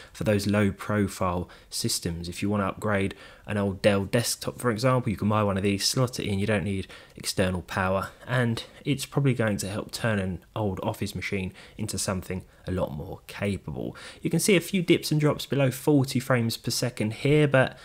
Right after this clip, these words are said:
I don't think this is a bad way to play if you're looking to almost maximize the visuals,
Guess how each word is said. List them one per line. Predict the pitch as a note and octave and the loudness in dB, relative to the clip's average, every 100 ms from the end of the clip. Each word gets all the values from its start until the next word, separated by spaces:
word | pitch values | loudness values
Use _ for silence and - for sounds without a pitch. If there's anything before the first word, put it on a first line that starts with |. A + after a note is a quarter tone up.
| - - | -14 2
I | |
don't | D#3 B2+ | 4 4
think | - G#2+ | 0 0
this | C3+ A#2 | 0 0
is | A2 | -2
a | |
bad | F#2 G#2+ G#2+ G#2 | 0 2 2 2
way | G#2 | 0
to | G2+ - | 0 -6
play | - A2 G#2 | -2 2 2
if | - A2 - | 0 -2 2
you're | A2 G2+ | 4 4
looking | G#2+ A#2+ - G#2 | 2 0 -2 -4
to | - A2 G2+ - - - | 0 0 0 -4 -14 -10
almost | - E3 D#3+ D3 D3 - - - | 2 4 6 4 2 -6 -10 0
maximize | D3 - C#3+ B2+ B2+ B2 - - | 0 2 2 4 2 0 -4 0
the | A2 | 2
visuals, | A#2 A2 G#2 G#2 G#2 | 4 2 2 2 2